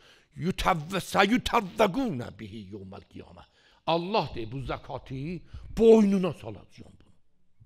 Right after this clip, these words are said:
Zəkatı eləyəcək əjdaha boynuna salacaq bunu. Sayutavvəqunə bihi. Quran ayəsi oxuyaq.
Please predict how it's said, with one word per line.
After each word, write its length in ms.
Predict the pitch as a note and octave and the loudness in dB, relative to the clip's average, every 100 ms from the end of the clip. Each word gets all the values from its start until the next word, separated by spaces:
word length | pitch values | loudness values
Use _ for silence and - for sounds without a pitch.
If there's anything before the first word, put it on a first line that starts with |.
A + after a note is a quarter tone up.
| _ _ _ _ _ _ D#3 | _ _ _ _ _ _ -6
Zəkatı 420 | F#3+ G3+ F3+ F#3 | -4 -2 -2 0
eləyəcək 480 | G#3+ F3+ C#3 C#3 C#3+ D3 | 0 0 -2 -6 -6 -4
əjdaha 360 | D#3 C3 D#3 G3 F3 | -4 -4 -2 -2 0
boynuna 500 | F#3 F3 D3 C#3+ A2 | 0 0 -4 -8 -12
salacaq 460 | - F2 - - _ | -16 -20 -20 -20 _
bunu. 160 | _ _ _ _ _ _ _ _ _ | _ _ _ _ _ _ _ _ _
Sayutavvəqunə 960 | B2+ C#3 C#3 C#3 A#2+ C3 C#3 F3 C3+ G#2 | -8 -8 -8 -12 -12 -12 -10 -10 -10 -12
bihi. 260 | G#2+ F#2+ - _ _ _ - | -14 -18 -20 _ _ _ -12
Quran 240 | A2+ E3 | -4 -2
ayəsi 380 | D3+ A#2 G2 G#2 | -2 -4 -10 -14
oxuyaq. 340 | - - - | -16 -16 -18